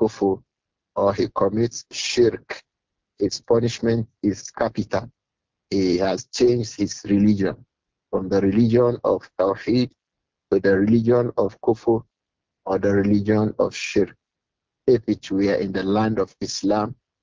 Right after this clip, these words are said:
when the government is of Islam, the state will arrest such a person, and the capital, the punishment is capital after making him face the appropriate, uh, lines of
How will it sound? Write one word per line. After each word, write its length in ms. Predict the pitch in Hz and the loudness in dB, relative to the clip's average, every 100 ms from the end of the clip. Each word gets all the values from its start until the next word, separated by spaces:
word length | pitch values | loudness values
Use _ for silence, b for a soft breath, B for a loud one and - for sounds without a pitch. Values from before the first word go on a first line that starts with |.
| _ _ - | _ _ -6
when 200 | 104 98 | -4 -4
the 100 | 90 | -2
government 540 | 107 107 101 107 110 | 0 0 0 -2 -4
is 160 | 95 95 | -4 -4
of 160 | 87 | -4
Islam, 600 | - - - 95 92 - _ _ _ _ _ _ _ - | -8 -10 -2 -2 -2 -6 _ _ _ _ _ _ _ -4
the 100 | 92 | -2
state 520 | - - 113 120 - 92 | -2 -4 2 2 0 -8
will 200 | 95 - | -6 -6
arrest 640 | 101 101 117 117 - - | -6 0 0 -2 -8 -8
such 200 | 107 107 | -6 -2
a 80 | 101 | -4
person, 520 | - - - 92 98 _ _ _ _ _ | -2 -6 -6 -12 -14 _ _ _ _ _
and 180 | 95 92 | -12 -8
the 100 | 90 | -8
capital, 720 | - 113 110 107 - 107 110 | -6 -8 -4 -4 -2 -2 -2
the 100 | 110 | -4
punishment 760 | - 110 113 110 107 104 107 - | -6 -2 -2 -2 -2 -2 -4 -6
is 200 | 90 - | -8 -6
capital 640 | - 95 101 - 104 104 _ _ _ - | -6 -6 -6 -2 -2 -2 _ _ _ -6
after 320 | 107 - 113 | -6 -2 -2
making 460 | 110 107 - 110 101 | 0 -2 -2 -4 -2
him 200 | 107 101 | -2 -4
face 340 | - 107 101 | -2 -2 -2
the 140 | - 98 107 | -2 -2 -2
appropriate, 720 | 101 - 107 - 110 107 - - _ _ _ | -4 -2 -4 -2 -4 -4 -8 -20 _ _ _
uh, 240 | 95 95 87 | -2 -2 -2
lines 460 | 95 101 104 101 - | -2 0 0 -2 -4
of 220 | 98 95 | -6 -6